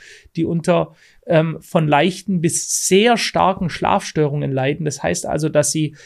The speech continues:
drei, vier Stunden lang nicht einschlafen können, nachts immer wieder aufschlafen, keine Nacht durchschlafen können. Und das ist, und das, äh, ist ja wahrscheinlich auch keine Neuigkeit,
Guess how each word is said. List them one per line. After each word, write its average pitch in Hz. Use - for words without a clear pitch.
drei, 170
vier 196
Stunden 196
lang 160
nicht 220
einschlafen 180
können, 170
nachts 180
immer 254
wieder 185
aufschlafen, -
keine 165
Nacht -
durchschlafen 190
können. 180
Und 165
das 190
ist, -
und 170
das, 160
äh, 170
ist -
ja 180
wahrscheinlich 160
auch 202
keine 165
Neuigkeit, 160